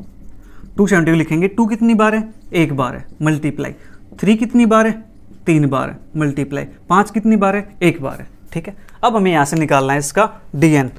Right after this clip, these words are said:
यानी डी टू सेवेंटी या tau टू सेवेंटी, number of positive divisors। तो पावर कितनी है? वन, वन में वन ऐड कर दो, मल्टीप्लाई।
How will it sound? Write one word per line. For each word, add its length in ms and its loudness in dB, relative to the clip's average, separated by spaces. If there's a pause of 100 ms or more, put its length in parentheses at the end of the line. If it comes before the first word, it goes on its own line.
(240)
यानी 180 2
डी 240 4 (540)
टू 120 6
सेवेंटी 380 -2 (1400)
या 140 4
tau 300 4
टू 120 4
सेवेंटी, 420 -4 (200)
number 300 2
of 80 6
positive 300 2
divisors। 460 2
तो 100 -2
पावर 260 4
कितनी 300 4
है? 160 0 (100)
वन, 300 0 (440)
वन 200 4
में 300 4 (160)
वन 180 2
ऐड 160 4
कर 140 -2
दो, 180 -10 (1400)
मल्टीप्लाई। 500 -2